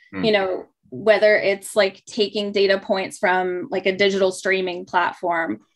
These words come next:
Speaker 2: or from retail sales or from an artist's performance or event that they've done or,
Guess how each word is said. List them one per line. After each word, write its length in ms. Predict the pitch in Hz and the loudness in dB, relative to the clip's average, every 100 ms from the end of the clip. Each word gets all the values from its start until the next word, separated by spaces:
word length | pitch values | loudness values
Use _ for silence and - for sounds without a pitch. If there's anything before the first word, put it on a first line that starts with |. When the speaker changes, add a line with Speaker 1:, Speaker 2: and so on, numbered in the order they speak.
| _ - | _ 4
Speaker 2:
or 380 | 208 208 196 | 8 8 8
from 260 | 202 226 196 | 4 2 2
retail 480 | 190 190 - 175 175 | 0 -2 0 0 0
sales 540 | - 170 170 170 165 196 | 0 2 2 0 -2 2
or 280 | 190 185 | 2 2
from 560 | 202 220 196 185 180 151 | -2 -4 -4 -6 -8 -8
an 100 | 185 | -4
artist's 560 | - 190 190 202 - - | 0 2 2 0 -4 -20
performance 760 | - 196 - 202 190 180 180 185 | -6 -6 0 0 2 0 -2 -2
or 140 | 180 | 0
event 320 | 185 190 190 | 0 0 -2
that 160 | 190 180 | -4 -6
they've 240 | 175 185 | -8 -2
done 380 | 185 180 175 170 | 2 2 0 -2
or, 180 | 170 | -6